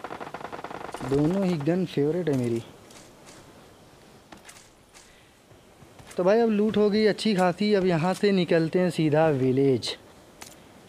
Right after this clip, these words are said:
क्योंकि विलेज से भी कुछ गन फायरिंग की आवाज़ आ रही थी भाई,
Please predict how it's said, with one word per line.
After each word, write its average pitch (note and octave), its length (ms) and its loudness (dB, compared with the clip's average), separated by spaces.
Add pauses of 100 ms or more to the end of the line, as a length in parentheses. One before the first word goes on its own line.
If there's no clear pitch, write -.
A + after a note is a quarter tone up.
(120)
क्योंकि D3 320 -2
विलेज E3+ 440 2
से - 240 -2
भी F#3+ 160 0
कुछ - 500 -8 (880)
गन F#3+ 260 2
फायरिंग F#3 500 2
की G3+ 200 0
आवाज़ E3+ 500 2 (160)
आ E3+ 220 2
रही F3 160 2
थी F3 260 -2
भाई, D#3+ 360 -2